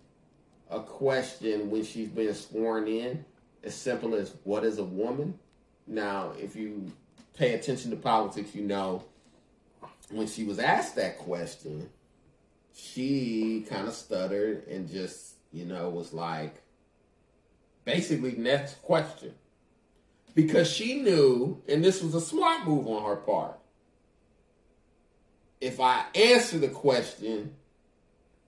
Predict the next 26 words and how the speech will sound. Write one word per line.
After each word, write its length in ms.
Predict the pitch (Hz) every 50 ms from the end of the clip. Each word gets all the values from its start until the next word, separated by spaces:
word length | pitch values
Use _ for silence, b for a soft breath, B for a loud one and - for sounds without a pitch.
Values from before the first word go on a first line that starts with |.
| _ _ _ _ _ _ _ _
either 400 | 196 214 214 226 220 190 196 180
side, 760 | 160 - - - 180 - - 143 143 143 - - - 98 107
meaning 400 | 123 127 127 123 123 120 120 117
the 500 | 107 117 120 120 120 117 113 110 98 - -
anti-L 1000 | 135 147 147 151 143 - - - 139 131 120 120 120 - - 113 101 117 123 120 113
G 160 | 110 117 117
B 160 | 113 120 117
T 360 | 110 - - 123 117 113 113 110
or 60 | 110
whatever 300 | 113 120 135 147 143 135 120
the 100 | 107 107
hell 220 | 110 110 110 104
you 120 | 104 98
wanna 200 | 98 92 90 92
call 340 | 85 - 107 95 87 85 85 76
them, 460 | 85 92 92 90 85 78 78 78 78 - _ _ _ _ _ _ _
they're 260 | - 117 143 151 160
gonna 180 | 147 156 139 127
get 280 | 110 110 113 104 78 85
mad, 600 | 104 101 92 90 90 87 85 85 85 87 85 -
'cause 100 | - 117
I 100 | 135 175
don't 140 | 208 196 165
wanna 120 | 127 101 95
say 160 | - 107 92
that 200 | 82 - - -